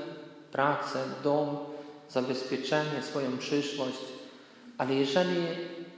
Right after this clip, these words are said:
tego Pana Boga gdzieś straci, to jest najbiedniejszy na świecie. Najbardziej porzucony i osamotniony. Dlatego, kochani, dwa tylko takich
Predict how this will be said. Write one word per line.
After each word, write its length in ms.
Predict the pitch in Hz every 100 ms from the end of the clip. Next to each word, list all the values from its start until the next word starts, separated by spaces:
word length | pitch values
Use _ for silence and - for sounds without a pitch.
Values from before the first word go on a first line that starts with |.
| - - -
tego 220 | 160 147
Pana 240 | 147 156 156
Boga 260 | 170 156
gdzieś 180 | 147 147
straci, 520 | - - 143 - - 175 180 - - -
to 60 | 135
jest 160 | 135 147
najbiedniejszy 720 | 160 156 143 147 139 135 135
na 100 | 135
świecie. 420 | - - - - - - - - - - - _ _
Najbardziej 520 | 135 135 160 160 143 143
porzucony 600 | - 143 139 - 151 147
i 60 |
osamotniony. 640 | 143 151 147 139 - 131 117 - - - - - - -
Dlatego, 480 | 147 190 175 170 156
kochani, 360 | 175 175 175 170 165 170 - 170 156 143
dwa 300 | 143 156 165
tylko 440 | 160 156 156 -
takich 680 | 143 151 147 151 147 151 -